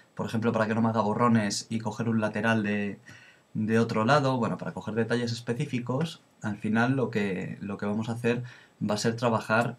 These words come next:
por así decirlo, a mano, con, con esta herramienta, con el tampón de, de clonar. El tampón de clonar, elegimos un tamaño, una, una dureza, normalmente los contornos, un pincel más blando, eh,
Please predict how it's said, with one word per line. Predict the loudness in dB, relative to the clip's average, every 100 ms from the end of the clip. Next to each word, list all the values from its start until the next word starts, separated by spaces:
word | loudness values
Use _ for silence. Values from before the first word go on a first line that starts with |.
| -12
por | -6 -4
así | -2
decirlo, | -2 -2 -2 0
a |
mano, | -2 -8 -12 -12
con, | -10 -8 -8
con | -8 -8
esta | -6
herramienta, | -4 -4 -2 -2
con | -4
el | -4
tampón | -6 -4 -2 -2
de, | 0 -2 -4 -10 -12
de | -12 -8
clonar. | -4 -4 -6 -8 -20 -20 -20 -10
El | -6
tampón | -2 0 2
de | 2
clonar, | 2 4 4 4 2
elegimos | -6 0 2 4
un | 2
tamaño, | 2 4 4 4 2
una, | -2 -2 0 0 -2 -4 -4
una | -2 0 2
dureza, | 2 2 2 0
normalmente | 0 0 2 2 0
los | -2 -2
contornos, | -4 -2 0 -2 -2 -2
un | -2 -2 -4
pincel | -6 -4 -4
más | -4 0
blando, | 2 2 0 -6 _ _ -20 -20 -20 -20 -20 _ 0
eh, | 4 4 4 2 2 0